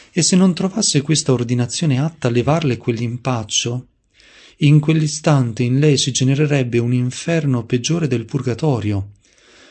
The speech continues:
vedendo di non poter giungere per l'impedimento al suo fine che è Dio, il quale importa tanto che in comparazione il purgatorio non è da stimare,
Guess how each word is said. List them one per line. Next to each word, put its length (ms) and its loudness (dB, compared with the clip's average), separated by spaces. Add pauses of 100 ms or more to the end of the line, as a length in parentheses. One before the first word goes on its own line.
(160)
vedendo 540 2
di 120 0
non 180 4
poter 340 0
giungere 500 0
per 200 -4
l'impedimento 760 -2
al 60 -6
suo 220 -6
fine 320 -4
che 140 -8
è 40 -6
Dio, 400 -8 (720)
il 260 2
quale 360 2
importa 580 -2
tanto 760 0 (540)
che 140 0
in 160 6
comparazione 680 0
il 100 0
purgatorio 580 0
non 160 0
è 80 2
da 120 0
stimare, 720 -2